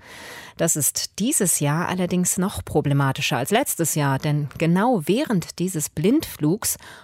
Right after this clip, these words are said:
rollt die Omikron-Welle mit ihren viel schneller wachsenden Infektionszahlen heran. Deshalb setzen die Corona-Statistiker zurzeit alles daran, aus den wenigen Daten, die kommen,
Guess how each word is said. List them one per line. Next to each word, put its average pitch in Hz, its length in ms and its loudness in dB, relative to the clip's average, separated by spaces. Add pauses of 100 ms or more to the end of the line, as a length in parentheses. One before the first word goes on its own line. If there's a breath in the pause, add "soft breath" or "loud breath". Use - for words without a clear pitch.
(140 loud breath)
rollt 170 480 0
die 202 120 -4
Omikron-Welle 143 960 2
mit 131 200 -2
ihren 147 200 0
viel 247 360 -2
schneller 165 680 0
wachsenden 139 580 -2
Infektionszahlen 127 1000 -2
heran. 120 420 -10 (680 loud breath)
Deshalb 196 380 4
setzen 170 500 2
die 135 100 0
Corona-Statistiker 170 1400 -2
zurzeit 208 560 -2
alles 240 340 2
daran, 160 460 2
aus 165 220 0
den 151 260 0
wenigen 196 500 2
Daten, 175 400 2
die 147 100 2
kommen, 226 440 4